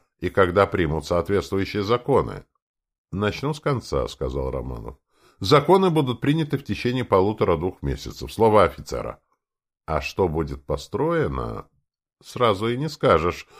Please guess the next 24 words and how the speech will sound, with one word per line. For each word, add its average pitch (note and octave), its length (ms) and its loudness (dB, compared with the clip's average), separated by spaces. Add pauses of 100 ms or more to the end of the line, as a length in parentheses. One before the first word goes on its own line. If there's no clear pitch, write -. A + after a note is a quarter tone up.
(160)
Тут F3+ 220 6
должны D3+ 380 6
пересечься C#3 720 4
желания A#2 540 6
инвесторов A#2+ 560 2
и G2 60 0
хозяев G2+ 480 2
территорий. F2 640 -2 (600)
Могу F#2 320 -2
только G2+ 300 -2
сказать, F#2+ 380 2
что E2+ 120 -6
корпорация F2 720 2
«Форд» E3+ 400 -2 (480)
сейчас D#3 460 4
рассматривает C#3 720 6
вопрос C3+ 440 2
о B2+ 40 -2
строительстве G#2+ 680 0
завода G2 460 2
где-то F2+ 540 0
в G2 100 0
этой F2 260 0
зоне. A#1 480 -6